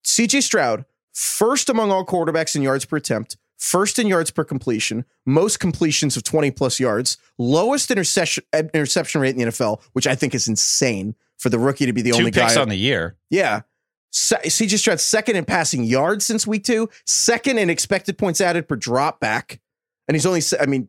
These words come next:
Speaker 1: Purdy's first, but we all know that's kind of like a Shanahan inflation thing. It's like second
Speaker 2: Well,
Speaker 1: in
Speaker 2: what's,
Speaker 1: adjust-
Speaker 2: this is the Shanahan offense, sort of,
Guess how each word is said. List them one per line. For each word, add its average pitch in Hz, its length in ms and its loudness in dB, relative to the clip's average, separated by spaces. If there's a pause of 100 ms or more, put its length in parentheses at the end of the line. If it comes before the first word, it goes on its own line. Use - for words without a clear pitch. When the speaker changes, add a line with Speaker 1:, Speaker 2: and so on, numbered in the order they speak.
Speaker 1:
Purdy's 185 380 0
first, 131 340 -2
but 135 120 -4
we 127 80 0
all 127 100 0
know 127 120 0
that's 117 200 -2
kind 127 160 -2
of 113 60 -2
like 120 100 -2
a 117 60 -6
Shanahan 117 420 0
inflation 110 480 -2
thing. 101 260 -4 (280)
It's - 100 -2
like 143 200 2 (380)
second - 360 2
Speaker 2:
Well, - 80 4
Speaker 1:
in 175 100 2
Speaker 2:
what's, 214 140 2
Speaker 1:
adjust- 185 180 4
Speaker 2:
this 247 160 2
is 214 140 2
the 175 100 2
Shanahan 175 400 0
offense, 143 380 -2
sort 147 200 -2
of, 110 240 -4